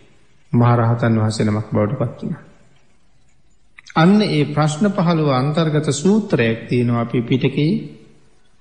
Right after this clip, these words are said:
ඒ සූත්‍රයට කියන්නේ වම්මික සූත්‍රය කියලා. අපි අහලා ඇති දවල්ට දුන් දාන, රැට ගිනි ගන්න හුඹහක් කියන්නේ.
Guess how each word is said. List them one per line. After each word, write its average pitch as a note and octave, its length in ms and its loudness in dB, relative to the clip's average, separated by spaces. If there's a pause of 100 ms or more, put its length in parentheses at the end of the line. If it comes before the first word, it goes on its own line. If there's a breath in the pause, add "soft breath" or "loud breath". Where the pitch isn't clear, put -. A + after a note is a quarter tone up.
(100)
ඒ C3 120 2
සූත්‍රයට B2 600 0
කියන්නේ A2+ 540 0 (580)
වම්මික C3 640 2
සූත්‍රය - 560 -4
කියලා. - 400 -12 (2250)
අපි C#3+ 240 0
අහලා A#2 340 2
ඇති A2+ 280 -2 (1900)
දවල්ට C3 480 2
දුන් A2+ 300 -2
දාන, A2+ 260 -2 (1300)
රැට C3+ 260 2
ගිනි A2+ 300 0
ගන්න A#2 240 0
හුඹහක් D3 460 0
කියන්නේ. - 320 -10